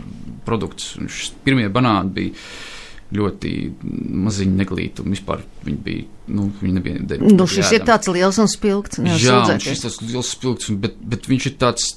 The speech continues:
Speaker 1: nu, tāds ļoti tāds ga-, gaistošs, tāds, un līdz ar to tās attiecības arī tādas,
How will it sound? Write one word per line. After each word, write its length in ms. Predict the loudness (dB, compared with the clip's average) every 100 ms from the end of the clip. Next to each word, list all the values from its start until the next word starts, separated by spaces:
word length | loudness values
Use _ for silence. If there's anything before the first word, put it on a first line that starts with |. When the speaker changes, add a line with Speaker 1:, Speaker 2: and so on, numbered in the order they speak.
| -6
Speaker 1:
nu, 180 | -2 -2
tāds 300 | 0 -2 -2
ļoti 400 | -4 -2 -2 -2
tāds 240 | -2 -2 -4 -8 -8 -4
ga-, 180 | -2 -2 0
gaistošs, 720 | 0 2 -2 -2 -2 -2 -4 0
tāds, 320 | 0 0 -4 -4 -4
un 180 | -2 0
līdz 200 | 2 2
ar 100 | 2
to 100 | 0
tās 220 | 0 0 0
attiecības 560 | 0 -2 -4 -6 -6
arī 160 | -4 -6
tādas, 420 | -6 -6 -6 -6